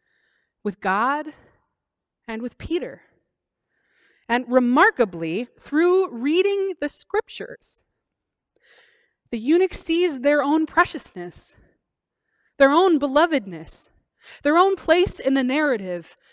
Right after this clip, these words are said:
place among God's people, their inheritance of God's love, God's creation, and the word of God crea-, contained in Scripture. If you missed this sermon,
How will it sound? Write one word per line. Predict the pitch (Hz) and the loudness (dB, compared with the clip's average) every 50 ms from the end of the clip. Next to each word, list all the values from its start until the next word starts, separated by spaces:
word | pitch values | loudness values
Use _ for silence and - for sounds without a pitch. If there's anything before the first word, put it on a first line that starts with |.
| _ _ _ | _ _ _
place | - 302 302 330 330 - - - | -2 2 2 4 2 2 -2 -4
among | 247 254 262 269 294 311 | -2 -2 0 0 0 0
God's | 277 262 240 220 226 220 - | 0 0 -2 -2 -4 -6 -10
people, | - - 285 302 - - 202 170 165 170 170 _ _ _ _ _ _ _ | -10 -6 -6 -6 -6 -6 -8 -10 -10 -12 -16 _ _ _ _ _ _ _
their | - 214 277 302 330 359 370 381 330 | -2 2 2 4 4 4 2 0 0
inheritance | 269 294 285 254 - - - 330 339 349 320 - - - 220 196 - - - - - - _ _ _ _ _ _ _ _ _ _ _ _ _ _ _ _ | 0 -2 -2 -2 -4 -4 -6 -4 -4 -4 -6 -8 -10 -12 -12 -14 -14 -16 -20 -20 -20 -20 _ _ _ _ _ _ _ _ _ _ _ _ _ _ _ _
of | - 226 220 208 | -8 -8 -6 -4
God's | 233 240 262 285 302 269 247 - | -2 2 2 2 2 0 -4 -10
love, | 233 220 220 220 220 208 202 185 185 185 - - | -6 -2 -2 -2 -2 -2 -4 -8 -10 -14 -8 -4
God's | 240 240 262 269 220 - | -2 0 0 -2 -4 -8
creation, | - - - 208 196 202 214 202 - - - 180 170 160 160 160 _ _ _ _ _ _ _ - | -16 -14 -12 -8 -6 -4 -6 -6 -8 -12 -14 -14 -14 -14 -16 -18 _ _ _ _ _ _ _ -12
and | 202 202 208 | -10 -8 -6
the | 202 | -6
word | 190 190 208 240 262 277 285 262 | -8 -6 -4 -4 -2 -2 -2 -2
of | 247 214 196 | -2 -4 -4
God | - 214 208 202 202 180 | -4 -4 -4 -4 -4 -8
crea-, | - - - 196 185 185 - - 208 208 | -12 -12 -10 -8 -8 -8 -10 -12 -14 -10
contained | - 220 196 - - 226 226 220 208 | -8 -8 -8 -8 -8 -6 -6 -6 -6
in | 202 190 | -8 -10
Scripture. | - - - 185 - - - - 151 147 - - _ _ _ _ _ _ _ _ _ _ _ _ _ _ _ _ _ | -12 -14 -16 -16 -16 -16 -18 -18 -20 -20 -20 -20 _ _ _ _ _ _ _ _ _ _ _ _ _ _ _ _ _
If | - 170 214 | -12 -4 0
you | 262 330 339 | 2 2 2
missed | 277 233 247 - - - | 0 -2 -6 -6 -6 -6
this | 233 233 233 - | -6 -6 -6 -6
sermon, | - 208 202 208 226 226 226 226 | -8 -8 -6 -6 -6 -6 -8 -10